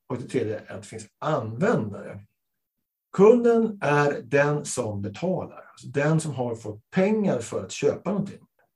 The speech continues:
Och i, i offentliga världen så kan, så är det ofta en verksamhetschef av något slag.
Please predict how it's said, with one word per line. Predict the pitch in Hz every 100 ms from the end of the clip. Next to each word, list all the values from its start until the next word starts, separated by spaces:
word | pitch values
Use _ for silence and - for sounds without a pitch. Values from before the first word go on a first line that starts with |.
| -
Och | - - -
i, | 131
i | 117 120 123 123 120
offentliga | 120 151 185 196
världen | 170 156 156
så | -
kan, | 135 131 131
så | 120
är | 131 127 147
det |
ofta | 131 113
en | 117
verksamhetschef | 139 107 - - - 156 127 -
av |
något | 95 -
slag. | - -